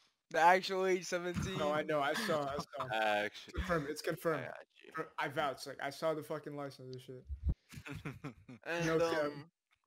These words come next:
Speaker 1: yeah, I just have to think of, I just think about, like, wh-, what I'm gonna do after school.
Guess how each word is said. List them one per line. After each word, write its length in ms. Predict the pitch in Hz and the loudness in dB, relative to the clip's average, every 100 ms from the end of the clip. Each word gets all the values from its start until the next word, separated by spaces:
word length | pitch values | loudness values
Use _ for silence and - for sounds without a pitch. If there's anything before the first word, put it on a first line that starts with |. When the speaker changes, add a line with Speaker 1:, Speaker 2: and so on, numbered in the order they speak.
| - - - - - - - - | -20 -20 -20 -20 -20 -20 -12 0
Speaker 1:
yeah, 180 | 196 196 | 6 6
I 40 | |
just 100 | 180 | 6
have 120 | 202 | 2
to 40 | 196 | 2
think 180 | 214 | 2
of, 100 | 196 | 4
I 200 | 160 147 | 4 2
just 120 | 202 185 | 0 -4
think 120 | 196 | -6
about, 260 | 185 180 165 | -2 0 0
like, 100 | 151 | -2
wh-, 380 | 127 165 180 180 | -6 -6 -4 -2
what 80 | 202 | -2
I'm 80 | |
gonna 140 | 208 202 | -2 0
do 80 | 196 | 2
after 160 | 165 | 2
school. 400 | 170 - 190 160 | -4 0 2 0